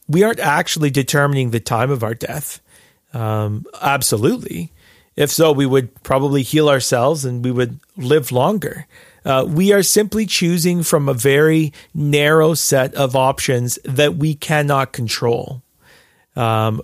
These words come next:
for one, human beings have a limited lifespan, even if you're healthy and don't suffer. Like, you will not live forever. So on this earth, in this reality, every single human being is limited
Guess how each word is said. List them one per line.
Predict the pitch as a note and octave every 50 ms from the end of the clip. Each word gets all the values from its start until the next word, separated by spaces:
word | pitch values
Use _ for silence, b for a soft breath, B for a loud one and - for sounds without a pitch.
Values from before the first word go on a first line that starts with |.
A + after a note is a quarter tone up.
| -
for | - - - C3 C3
one, | B2 C#3+ D#3+ D3+ C#3 C#3 C#3+
human | C3 B2+ C#3+ C#3 C#3 C#3
beings | C3 C#3 C#3 C#3 C#3 C3+ -
have | - B2 A#2+
a |
limited | B2 A2+ A#2+ B2 C3 C3 - C#3 B2
lifespan, | B2 B2+ B2 C3+ - - - A2 B2+ B2+ B2+ B2+ C#3+
even | - A#3 F3 E3 D#3 E3+ D#3+ D3+
if | D3+ D3 -
you're | C#3+ C#3+ C#3
healthy | A#2+ C3 C3 C3+ C3 - D3 C3+ C3
and | B2+ A#2
don't | - B2+ A#2+ A#2+ A2+
suffer. | - - - A#2 G#2+ - - - - D#3 - _ _ _ -
Like, | - B2+ B2+ - B B B B B B B B
you | D3+ C3 C3 C#3+ D#3+ D#3
will | C#3 D3+ D#3 D3+ D3+
not | C#3+ C#3 C3+ C#3 - -
live | B2+ B2+ B2 -
forever. | - - A#2 A2+ A2+ - - - - - b b b b b
So | b - - C#3+ A#2 - _ _ _ _ _ _ _ _ -
on | - D3+ D3+ E3+ G3+ G#3+
this | A3 G#3 F3+ -
earth, | D#3+ C#3 C3+ C3+ C3 - - _
in | - E3 E3+ F3+ F#3+
this | F#3 F3+ E3 - -
reality, | D3+ C#3+ C3 A#2+ A#2+ A#2+ B2 A#2+ A#2+ A#2+ C#3 - -
every | - D3+ E3+ F#3 G3+ G3+
single | - - F#3+ F3+ E3+ F#3+ F3
human | C#3+ - E3 D#3+ E3+ F#3 D#3+
being | C3+ C3 B2+ B2 A#2+ A#2 B2 A#2 B B B B B B B B
is | - D#3+ D#3 D3+ B2+ - _ _ -
limited | D#3+ D#3 D#3+ D#3+ E3 F3 F#3 F#3+ F#3+ F#3+ F3+ D3 - - C3+ A#2 A2 G#2+ G#2 B2+